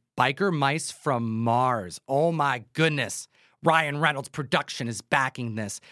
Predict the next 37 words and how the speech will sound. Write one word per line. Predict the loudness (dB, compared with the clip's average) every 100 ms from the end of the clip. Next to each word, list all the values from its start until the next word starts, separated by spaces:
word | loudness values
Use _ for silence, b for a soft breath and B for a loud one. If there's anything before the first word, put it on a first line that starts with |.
| b b _ _ _ -4
There's | 0 0 -2 -8
so | -2 2
much | 2 2
excitement. | -2 2 2 2 -4 -4
I |
mean, | -2 0
look | -2
at | -2
the | -2 -2
prices. | -2 -4 -2 -4 -10
Twenty | -6 -4 -2
dollar | 0 2 2 2
average | 0 -2 -6
sales | -6 -6 -4 -2
and | 0
nine | 0 0
point | -2 -2
eight | -2 -2
in |
December | -4 -4 -4 -4 -4
hit | -6 -6
two | -4
hundred | -2 -2 -2
and | -2
fifteen | -4 -6 -4 -4
dollars, | -2 -2 -4 -6 B B B
an | -2
increase | 0 -2 -2
of | 0
copies | 0 0 -2
sold | 0 0 0 b b
of | -4 -4
two | 0 2 4
hundred | 2 2
and | -4
seventy-five | 0 2 2 0 0 2 2 0
percent, | -4 0 2 2